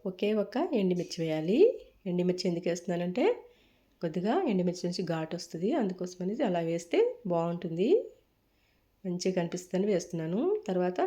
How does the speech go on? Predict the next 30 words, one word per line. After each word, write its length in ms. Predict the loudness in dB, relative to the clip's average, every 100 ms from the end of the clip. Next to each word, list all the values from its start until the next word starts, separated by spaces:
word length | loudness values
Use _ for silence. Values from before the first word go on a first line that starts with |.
| 0
చిన్నగా 340 | 0 2 2 0
ముక్కలు 240 | -2 -2
కట్ 100 | -2 -4
చేసుకున్న 260 | -2 -2 0
పచ్చిమిర్చి, 520 | -2 -2 -4 -2 -2 -2 -4 -8 -4
ఉల్లిపాయలు, 540 | -2 0 0 2 0 -2 -8 _ _ _ _ -4
క-, 180 | -2 0 0
కరివేపాకు 460 | 0 0 -2 -4 -4
ఇవన్నీ 280 | -2 0 0 0
కూడా 120 | -4
వేసేసి 320 | -6 -4 2 2 2 -2
బాగా 160 | -2 -4
ఫ్రై 120 | -4 -4 -4
చేయాలి. 340 | -2 2 4 2 0 -4
ఉల్లిపాయ 280 | -2 0 -2
ముక్కలు 260 | -2 0 2 2 2
లైట్ 240 | 2 2
బ్రౌన్ 240 | 0 0 -2
కలర్ 180 | -2 -2
వచ్చేంత 240 | -4 -6 -6
వరకు 160 | -6 -2 0
బాగా 180 | 0 -2 -2
ఫ్రై 120 | -4 -6
చేయాలి. 360 | -6 -6 -6 -8 -12 _ _ _ _ _ _ _ _ _ _ _ _ _ _ _ _ _ _ _
ఉల్లిపాయలు 420 | 0 0 2 2 4
లైట్ 180 | 4 2
బ్రౌన్ 220 | 2 2
కలర్ 180 | 2 0
వచ్చిన 180 | 0 -2 -2
తర్వాత 300 | 0 0